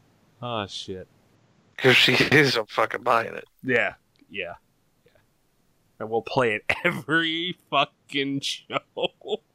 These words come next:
Speaker 1: Poor Katie. Leave her alone,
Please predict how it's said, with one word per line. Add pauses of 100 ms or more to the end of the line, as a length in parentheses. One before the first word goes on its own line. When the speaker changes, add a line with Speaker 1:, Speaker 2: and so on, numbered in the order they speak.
(840)
Speaker 1:
Poor
Katie. (140)
Leave
her
alone,